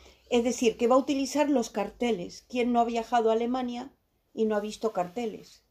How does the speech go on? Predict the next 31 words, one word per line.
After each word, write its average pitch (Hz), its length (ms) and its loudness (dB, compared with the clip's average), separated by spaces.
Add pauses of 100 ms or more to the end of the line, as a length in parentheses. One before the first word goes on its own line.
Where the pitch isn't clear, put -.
(760)
En 196 140 -6
museos, 233 760 -2 (280)
en, 202 280 -8
de 202 160 -2
todas 214 360 2
las 196 140 -4
ciudades 202 460 0
o 202 80 -2
de 180 100 -4
muchas 214 320 -2
de 190 100 -6
sus 190 240 -12
ciudades. 208 600 0 (320)
Incluso, 285 500 0
fijaos 254 380 0
bien, 254 380 2 (280)
emplea 233 580 0
el 220 220 2
cine. 170 500 -8 (880)
Hay 247 200 6
una 262 180 6
cineasta 254 640 0
que 214 100 -2
murió 208 520 2 (100)
en 208 160 -4
el 196 140 -4
dos 208 140 -4
mil 240 220 -2
tres, 226 460 -4 (1040)
Leni 233 520 2 (220)
Riefenstahl, 214 800 -4